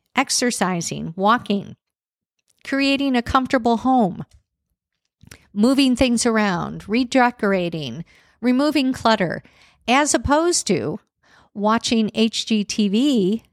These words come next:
and seeing others updating their living spaces. Again, instead of watching just the cooking shows, but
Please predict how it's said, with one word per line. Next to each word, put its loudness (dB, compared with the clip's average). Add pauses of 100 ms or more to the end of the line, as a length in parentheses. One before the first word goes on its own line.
(180)
and 4
seeing 2
others 0 (260)
updating 0
their 2
living 0
spaces. -4 (1700)
Again, 2
instead 0
of 0
watching -2
just 0
the -4
cooking -2
shows, 0
but -2